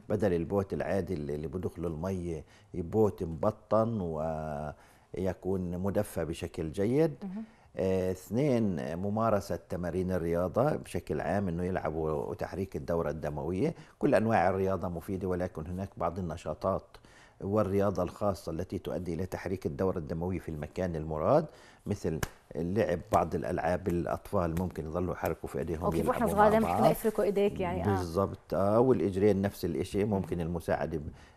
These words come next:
Speaker 1: ب-، مع شخص آخر إنه يظل في تحريك
Speaker 2: مم.
Speaker 1: لأصابع الإيدين وكفة ال-،
Speaker 2: مم.
Speaker 1: القدمين. آه، ثلاث، آه، آه، إنه، آه، يعني ال-، ال-، العلاجات الفيزيائية مثل وضع القدمين، آه، بماء دافئ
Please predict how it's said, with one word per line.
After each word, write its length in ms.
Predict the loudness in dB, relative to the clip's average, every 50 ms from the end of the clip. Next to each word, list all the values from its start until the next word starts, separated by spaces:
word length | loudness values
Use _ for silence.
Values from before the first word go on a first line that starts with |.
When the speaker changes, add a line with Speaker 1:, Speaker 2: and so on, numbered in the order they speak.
| -8
Speaker 1:
ب-، 180 | -8 -6 -4 -4 -4 -4
مع 220 | -2 0 0 0
شخص 360 | 0 -2 -4 -4 -4 -6 -2
آخر 320 | 0 0 0 0 0 -2 -2
إنه 140 | -2 -2 0
يظل 220 | 0 0 0 0
في 160 | 0 -4 -4
تحريك 460 | -4 -4 -6 -6 -4 -4 -4 -4 -4 -2
Speaker 2:
مم. 60 | -2
Speaker 1:
لأصابع 400 | -2 -2 -2 -4 -4 -2 -2 -4 -6
الإيدين 400 | -4 -6 -6 -6 -6 -6 -6 -6
وكفة 600 | -8 -8 -8 -8 -6 -6 -8 -8 -8 -10 -12 -12 -10 -10
ال-، 220 | -8 -6 -6 -6
Speaker 2:
مم. 60 | -6
Speaker 1:
القدمين. 600 | -8 -8 -8 -6 -4 -4 -4 -2 0 0 0 -2 -4 -8 -14 -20 -20 -20 -20 -20 -20 -10 -4
آه، 800 | 0 2 2 4 4 4 4 4 2 2 2 0 0 0 0 0
ثلاث، 720 | -2 0 2 2 6 8 8 8 8 6 2 -10 -18 -20 -20 -20 _ _ -20 _ _ _ -20 _ _ _ _ -20 _ _ _ 0
آه، 440 | 0 2 2 2 2 2 0 -2 -4 -4
آه، 260 | -4 -4 -4 -4 -6
إنه، 380 | -6 -4 -2 0 0 0 -2 -2 -4
آه، 40 | -6
يعني 440 | -6 -6 -4 -4 -2 -2 0 0 -2
ال-، 60 | -4 -6 -6 -6 -6 -6 -6 -6 -6
ال-، 340 | -8 -8 -8 -8 -8 -6 -6
العلاجات 500 | -2 0 2 2 4 4 2 2 2 0
الفيزيائية 600 | -4 -2 -2 -2 -2 0 0 0 0 2 0 0
مثل 320 | 0 0 -2 -2 -2 -2 -2
وضع 340 | 0 0 0 2 2 0 0
القدمين، 760 | 0 -2 -2 -2 -2 0 0 0 0 0 0 0 -2 -4 -8 -12 -18 -20 -20 -20 _ -6 -2
آه، 240 | 0 0 0 0 0
بماء 440 | 0 -2 -2 0 2 2 2 2
دافئ 520 | 0 2 4 6 6 6 4 2 -2 -2